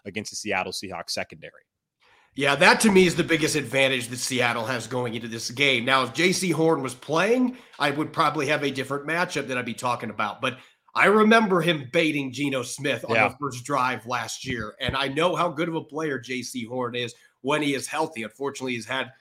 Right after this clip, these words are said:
Speaker 2: a few big injuries since he came into the league, and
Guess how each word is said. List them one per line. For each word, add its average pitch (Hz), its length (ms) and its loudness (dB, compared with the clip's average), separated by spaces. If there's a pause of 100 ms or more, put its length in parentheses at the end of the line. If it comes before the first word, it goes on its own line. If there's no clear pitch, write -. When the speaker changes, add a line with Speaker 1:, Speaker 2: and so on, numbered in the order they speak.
(140)
Speaker 2:
a 117 80 -4
few 131 240 -6
big 131 300 -2
injuries 123 480 -4
since 120 160 -10
he 113 60 -12
came 135 280 -4
into 127 160 -4
the 110 160 -8
league, 143 240 -2
and 120 100 -6